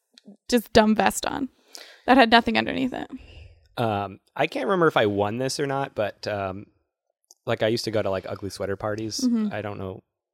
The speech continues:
Speaker 2: if people still do those. Um, but, uh, <laughs> I haven't been invited to one in a while, so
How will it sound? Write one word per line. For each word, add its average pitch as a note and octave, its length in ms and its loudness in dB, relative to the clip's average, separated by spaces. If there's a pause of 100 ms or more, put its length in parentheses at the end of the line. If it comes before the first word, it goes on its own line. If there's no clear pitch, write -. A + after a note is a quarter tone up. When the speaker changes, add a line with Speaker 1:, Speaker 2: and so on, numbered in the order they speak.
(120)
Speaker 2:
if - 140 -20
people G2+ 180 -14
still - 160 -14
do F#2 160 -6
those. F#2 400 -6
Um, F#2+ 420 -4 (640)
but, G#2+ 300 4
uh, G#2 300 2
<laughs> - 20 -6
I G#2 80 -4
haven't A#2 200 0
been A#2+ 140 2
invited B2+ 300 0
to D3 80 6
one B2 140 4
in B2 40 2
a A#2+ 60 4
while, A2+ 320 2
so A2 340 0